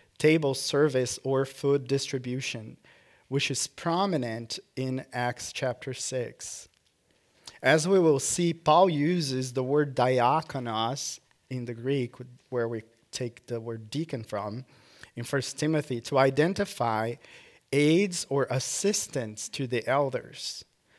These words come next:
not as a designation for table servants. The seven of Acts six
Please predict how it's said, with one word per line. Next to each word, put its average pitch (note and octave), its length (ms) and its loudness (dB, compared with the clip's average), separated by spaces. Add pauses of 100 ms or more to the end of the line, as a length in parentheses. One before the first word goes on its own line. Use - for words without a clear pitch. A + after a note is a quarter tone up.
(140)
not C#3 360 4
as F3 180 6
a D#3+ 80 8
designation C3 960 -2
for A#2+ 160 -8
table B2 460 -4
servants. - 840 -8 (540)
The C3+ 140 4
seven D3+ 520 6
of C3 140 0
Acts C#3 320 4
six C#3+ 760 4